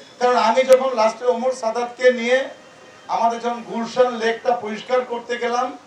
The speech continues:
আমাদের গুলশান মসজিদের সামনে থেকে, ওখানে আমাকে বলছে, "স্যার দেখেন স্যার, একটি বিরাট বড় বাথটব পেলাম।" আমি বললাম, "অভিজাত এলাকার থেকে তো বাথটবই পাবা, আর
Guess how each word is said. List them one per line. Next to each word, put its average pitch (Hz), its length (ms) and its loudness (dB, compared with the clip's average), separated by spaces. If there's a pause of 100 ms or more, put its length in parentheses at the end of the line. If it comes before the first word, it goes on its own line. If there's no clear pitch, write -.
(300)
আমাদের 226 380 -2
গুলশান 226 460 -6
মসজিদের 220 440 -6
সামনে 220 420 -10
থেকে, 254 320 0 (580)
ওখানে 240 300 -4
আমাকে 247 260 0
বলছে, 240 320 -2
"স্যার 233 380 0
দেখেন 220 320 -4
স্যার, 220 280 4 (400)
একটি 226 360 -6
বিরাট 240 500 2 (100)
বড় 226 280 0
বাথটব 180 500 0 (120)
পেলাম।" 165 360 6 (1200)
আমি 247 140 2
বললাম, 269 280 6
"অভিজাত 262 460 6
এলাকার 269 380 4
থেকে 277 200 -2
তো 277 120 6
বাথটবই 262 560 4
পাবা, 226 300 4
আর 220 80 2